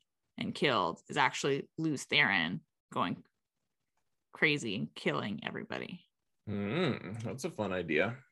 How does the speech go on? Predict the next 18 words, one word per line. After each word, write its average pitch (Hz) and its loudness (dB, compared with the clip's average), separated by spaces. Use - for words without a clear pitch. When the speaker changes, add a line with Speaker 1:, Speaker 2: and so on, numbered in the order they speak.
Speaker 1:
Um, 123 8
because 170 10
one 190 6
of 165 4
the 160 8
other 147 8
spoilers 143 4
is 165 -2
that 156 6
there 156 4
was 170 6
a 156 2
still 147 6
of 151 2
Lews 151 0
Therin 147 0
in 139 -4
costume - 4